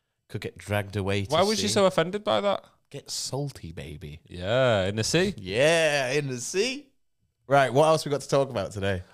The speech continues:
Speaker 2: Uh, what else have I got to talk about? G T A six trailer came out
Speaker 1: G T A
Speaker 2: last week.
Speaker 1: six trailer did come out.
Speaker 2: Do you know what? I have a really worrying feeling that G T A six,
Speaker 1: I've got a bad feeling about this.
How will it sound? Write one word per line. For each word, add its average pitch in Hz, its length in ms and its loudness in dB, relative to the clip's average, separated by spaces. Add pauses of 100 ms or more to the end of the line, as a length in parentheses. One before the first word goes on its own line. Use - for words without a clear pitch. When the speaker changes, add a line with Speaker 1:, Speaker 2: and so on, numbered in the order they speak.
Speaker 2:
Uh, 202 420 4
what 226 200 4
else 220 100 4
have 196 100 0
I 185 60 2
got 170 160 2
to - 100 -6
talk 143 260 2
about? 117 440 4
G 185 220 4
T 196 160 6
A 190 60 6
six - 260 2
trailer 190 260 4
came 180 180 2
out 175 220 4
Speaker 1:
G 151 160 2
T - 80 0
A 156 80 4
Speaker 2:
last 117 140 0
week. 165 100 4
Speaker 1:
six - 240 -2
trailer 131 240 2
did 147 220 -2
come 165 180 0
out. 147 260 2
Speaker 2:
Do 196 80 2
you 214 40 2
know 240 160 6
what? 185 180 6
I 156 140 4
have 170 240 0
a 151 80 2
really 170 440 6
worrying 160 520 4
feeling 104 640 -2
that 104 240 -2
G 147 240 2
T 170 180 2
A 165 140 6
six, 87 540 0
Speaker 1:
I've - 60 -12
got 87 80 -8
a 90 40 -6
bad 95 180 -2
feeling 101 300 -2
about 87 260 -6
this. 92 320 -10